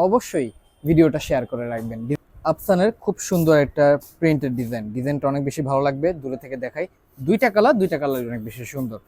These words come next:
তো ফার্স্টে ব্ল্যাকটা দেখাবো, তারপর রেডটা দেখাবো। দাম বলে দিব, অনলাইনে নিলে কিভাবে নিতে হয় সব জানাবো, পুরো ভিডিওটা দেখবেন, অনেক ভালো লাগবে ইনশাআল্লাহ। So চলে যাব ব্ল্যাক কালারটাতে। প্রথমে জামার কাপড়টা আপনাদের জন্য দেখাই, আর পুরাটাই হচ্ছে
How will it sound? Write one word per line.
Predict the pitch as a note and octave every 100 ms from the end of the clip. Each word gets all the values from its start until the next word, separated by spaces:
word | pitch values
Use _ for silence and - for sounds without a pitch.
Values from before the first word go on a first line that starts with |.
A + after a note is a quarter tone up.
| _ _
তো | - D#3+
ফার্স্টে | F3 - E3
ব্ল্যাকটা | D#3+ - D#3+
দেখাবো, | E3 F3+ F3+
তারপর | C#3 B2+ C3+
রেডটা | C#3+ D#3+ D3
দেখাবো। | C#3+ D#3+ E3 F#3 - - C#3
দাম | E3 G3
বলে | G3 G3+ F#3
দিব, | F#3+ F3+
অনলাইনে | D#3 D#3 D#3 D#3+
নিলে | D#3+ D#3+
কিভাবে | D#3+ E3 D#3+
নিতে | D#3+ F3
হয় | F3 F#3
সব | E3+ C3+
জানাবো, | C3 A#2 A2+ -
পুরো | D#3+ C3
ভিডিওটা | B2 C#3 C#3+ C#3+
দেখবেন, | C#3 C#3 F3+ - _ _ _ _ -
অনেক | F3 F#3+ D#3+
ভালো | D3 C#3
লাগবে | C3 A#2+ A#2+
ইনশাআল্লাহ। | C3 A#2 A2+ A2+ -
So | F#3+ G#3 G3+
চলে | F3 E3
যাব | D#3+ E3+ C3
ব্ল্যাক | B2+ -
কালারটাতে। | C3 A#2+ - B2+ C3+
প্রথমে | D3+ F#3+ D#3+
জামার | D#3 F3 E3+
কাপড়টা | E3 - E3+
আপনাদের | F3 D#3 D#3
জন্য | D#3 D#3 C#3
দেখাই, | C3+ E3+ A3 _ _ _ -
আর | B2+ C3 C3 C#3+
পুরাটাই | - F#3 F3 F#3+
হচ্ছে | F3 -